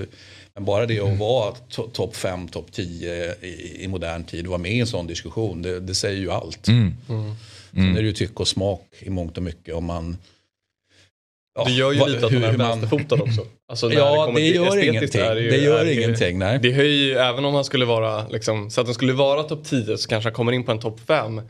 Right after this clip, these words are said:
Speaker 3: Rent av estetiken att kunna skjuta hårt och vara vänsterfotad.
Speaker 2: Mm.
Speaker 3: Tycker jag i alla fall,
Speaker 2: Mm.
Speaker 3: personligen.
Speaker 1: Mm.
Speaker 2: Jag såg att, eh,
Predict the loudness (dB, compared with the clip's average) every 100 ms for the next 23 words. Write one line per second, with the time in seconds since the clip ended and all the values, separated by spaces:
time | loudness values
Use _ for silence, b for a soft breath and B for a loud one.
0 | b b _ -6 -2 -2 -2 -4 -2 -2
1 | -2 -6 -4 -4 -4 -4 -4 -2 -2 -2
2 | -4 -4 -6 -2 2 4 2 -2 -10 _
3 | -6 0 0 0 -2 2 4 4 0 -4
4 | -8 -12 B B B B B B B B
5 | -2 0 2 2 0 2 2 4 4 4